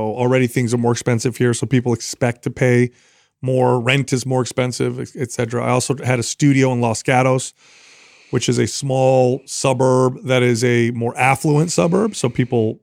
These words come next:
you know, typically will spend even more there, whatever. Um, and this was, uh, twelve, ten, ten years ago, the last time I trained people.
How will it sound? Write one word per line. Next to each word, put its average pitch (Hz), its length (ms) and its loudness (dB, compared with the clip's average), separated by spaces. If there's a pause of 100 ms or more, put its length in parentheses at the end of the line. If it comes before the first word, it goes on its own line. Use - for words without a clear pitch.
you 139 260 -2
know, 110 120 -4 (420)
typically 131 360 0
will 113 140 -2
spend 117 260 -2
even 107 160 -4
more 165 260 0
there, 165 160 2
whatever. 160 320 2 (600)
Um, 143 300 2
and 147 160 -2
this 196 240 2
was, 170 600 2 (100)
uh, 143 760 0
twelve, 156 400 0
ten, 170 400 0 (140)
ten 160 200 2
years 156 220 4
ago, 110 400 -2 (240)
the 123 100 -2
last 123 260 2
time 131 140 -2
I 120 80 0
trained 117 420 -2 (580)
people. 120 520 2